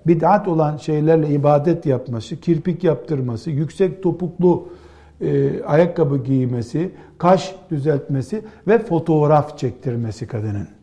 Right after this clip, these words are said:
Kadının fotoğraf çektirmesi. Belki fotoğraf çektirmenin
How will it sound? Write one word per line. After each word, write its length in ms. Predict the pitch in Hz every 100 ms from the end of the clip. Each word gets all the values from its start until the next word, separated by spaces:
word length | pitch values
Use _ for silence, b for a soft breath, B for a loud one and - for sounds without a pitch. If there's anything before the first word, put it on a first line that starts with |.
| _ _ _ _ _
Kadının 520 | - 135 123 139 170 170 B -
fotoğraf 540 | 147 151 143 147 143
çektirmesi. 720 | 127 107 - 110 107 101 185 196 B B B B _
Belki 600 | 208 147 208 262 254 220
fotoğraf 680 | 175 202 202 208 214 220 220
çektirmenin 920 | 196 175 - 185 175 151 156 180 175